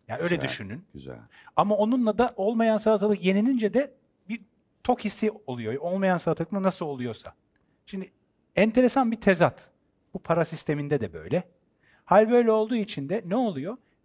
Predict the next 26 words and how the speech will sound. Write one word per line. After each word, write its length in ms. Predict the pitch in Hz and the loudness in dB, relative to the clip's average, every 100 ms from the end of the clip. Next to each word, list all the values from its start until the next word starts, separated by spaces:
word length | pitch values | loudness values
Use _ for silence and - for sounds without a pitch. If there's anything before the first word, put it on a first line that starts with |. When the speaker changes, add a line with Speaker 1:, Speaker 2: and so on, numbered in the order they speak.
| _ | _
Speaker 1:
Çabuk 440 | - 180 175 - _ | -6 -4 -4 -6 _
geri 260 | 170 160 | 2 2
dönüş. 460 | 139 131 - - - _ _ _ _ _ _ _ _ | 0 -2 -2 -10 -18 _ _ _ _ _ _ _ _
Çok 340 | - 220 - | -6 -6 -2
rentable 540 | 156 151 147 156 143 131 | -2 -2 0 0 -2 -8
işler, 400 | - 131 117 - | -8 -6 -6 -6
çok 180 | - - - | -10 -10 -6
karlı 260 | 151 147 170 | -4 -4 -6
işlere 400 | 143 - 135 156 | -10 -6 -2 0
sadece 460 | - 110 98 98 | -2 -6 -6 -12
para 280 | 92 101 90 | -14 -12 -12
kayıyor. 380 | - 85 80 82 _ _ - - _ _ | -14 -18 -18 -20 _ _ -20 -20 _ _
Ve 120 | 135 | -4
bu 120 | 202 | -2
tür 280 | 254 156 180 _ _ _ _ _ _ _ _ _ _ | -2 -6 -8 _ _ _ _ _ _ _ _ _ _
hobi 300 | - 196 208 | -2 2 4
yatırımcılığı 760 | 170 - 131 110 101 82 90 - - | 4 2 -2 -4 -6 -8 -12 -16 -2
veya 440 | 165 208 120 80 - _ _ _ | 6 6 6 2 -12 _ _ _
bu 100 | 214 | -8
tür, 320 | - 165 165 _ _ _ _ _ 131 | -6 -10 -12 _ _ _ _ _ -2
e, 260 | 127 127 - - | 0 0 -4 -4
aslında 500 | 131 - 175 170 165 - _ _ _ | -2 -2 -2 0 -2 -4 _ _ _
bu 180 | 165 175 - _ _ - | -12 -12 -14 _ _ 4
el 200 | 226 208 | 6 8
yapımı 520 | 180 - 156 156 175 | 6 2 -4 -4 -8
sanata 640 | - - 151 147 190 165 | -12 -4 0 2 2 0